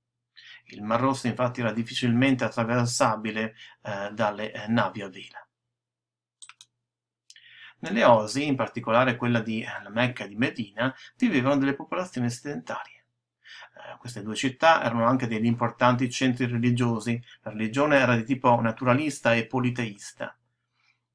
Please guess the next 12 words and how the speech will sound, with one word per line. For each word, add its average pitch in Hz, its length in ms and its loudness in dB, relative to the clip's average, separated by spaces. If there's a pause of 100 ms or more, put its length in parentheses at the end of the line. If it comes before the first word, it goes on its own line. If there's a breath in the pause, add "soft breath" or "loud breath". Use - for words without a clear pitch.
(3000 soft breath)
Gli 127 100 -4
arabi 160 360 -2
erano 110 760 -2
divisi 113 600 -2
in 101 320 -8
molteplici 117 580 -4
gruppi 120 440 -2
tribali. 120 720 2 (280 loud breath)
Queste 110 400 -6
varie 117 300 2
famiglie 131 680 2
erano 120 440 4